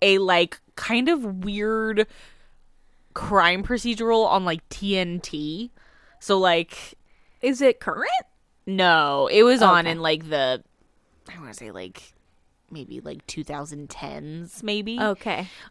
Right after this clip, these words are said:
Speaker 1: Um, he directed an episode of Mike and Molly,
Speaker 2: Okay.
Speaker 1: which is Melissa McCarthy's, like,
Speaker 2: Yeah.
Speaker 1: thing.
Speaker 2: And what's his face that's from here?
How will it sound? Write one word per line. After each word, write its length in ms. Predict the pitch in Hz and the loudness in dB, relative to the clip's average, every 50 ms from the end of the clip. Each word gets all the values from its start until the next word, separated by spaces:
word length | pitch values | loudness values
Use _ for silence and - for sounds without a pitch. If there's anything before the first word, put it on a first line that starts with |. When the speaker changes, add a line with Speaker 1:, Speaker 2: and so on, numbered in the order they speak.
| _ - | _ 4
Speaker 1:
Um, 560 | 185 185 180 175 170 165 165 160 165 170 170 - _ - - - | 6 6 8 6 6 4 2 0 -4 -8 -12 -14 _ -20 -20 -18
he 280 | - - 220 214 214 | -10 -4 0 0 0
directed 360 | 208 180 208 202 202 196 214 | 4 6 6 6 6 4 0
an 100 | 208 202 | -2 0
episode 320 | - - 190 208 - 208 196 | 0 -2 -2 0 0 0 0
of 120 | 196 185 | 0 -2
Mike 300 | 175 170 156 156 160 - | -2 -2 -2 -2 -2 -2
and 140 | 277 294 311 | -4 -4 0
Molly, 680 | 285 247 233 240 269 247 151 90 90 117 156 226 - _ _ _ _ _ _ _ _ _ _ _ _ _ _ _ - | 2 2 2 2 2 0 -2 -2 -4 -4 -4 -6 -8 _ _ _ _ _ _ _ _ _ _ _ _ _ _ _ -2
Speaker 2:
Okay. 500 | - 262 175 190 185 - 269 262 269 302 392 | -2 0 2 2 4 4 4 2 2 2 0
Speaker 1:
which 500 | 453 440 440 - - - - - - _ _ _ _ _ _ _ _ - | 0 -2 -4 -6 -8 -10 -12 -14 -18 _ _ _ _ _ _ _ _ -4
is 360 | 190 185 170 160 160 165 - | -2 -2 -2 -4 -6 -8 -8
Melissa 360 | 175 175 170 170 170 - - | -6 -6 -4 -4 -6 -6 -8
McCarthy's, 840 | 196 190 180 - - 170 165 170 - 170 160 160 156 156 160 - - | -8 -8 -4 -2 -2 -2 -2 -2 -4 -4 -4 -4 -4 -6 -10 -10 -6
like, 260 | 156 151 147 143 143 | -4 -4 -2 -4 -4
Speaker 2:
Yeah. 460 | 226 220 214 208 196 185 180 175 170 | -4 -4 -4 -4 -4 -4 -6 -6 -6
Speaker 1:
thing. 360 | - 165 147 135 127 127 143 | -4 -6 -6 -6 -8 -8 -6
Speaker 2:
And 100 | 190 220 | -6 -2
what's 200 | 233 240 247 - | 0 0 0 0
his 200 | - 233 214 - | -2 -4 -6 -6
face 320 | - - 208 196 190 190 - | -4 -2 -2 -2 -2 -4 -6
that's 180 | - 202 - - | -10 -12 -12 -12
from 180 | - 190 190 | -12 -10 -10
here? 380 | 190 214 226 208 185 180 185 196 | -8 -8 -8 -6 -6 -8 -8 -12